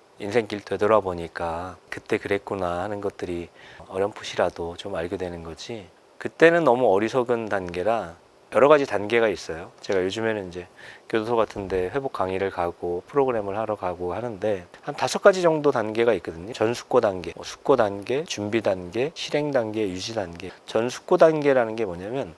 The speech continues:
내가 뭐가 잘못됐는지조차를 아예 모르는 단계, 전숙고 단계거든요.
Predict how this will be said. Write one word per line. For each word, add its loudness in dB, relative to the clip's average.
내가 10
뭐가 8
잘못됐는지조차를 0
아예 6
모르는 0
단계, -10
전숙고 -6
단계거든요. -12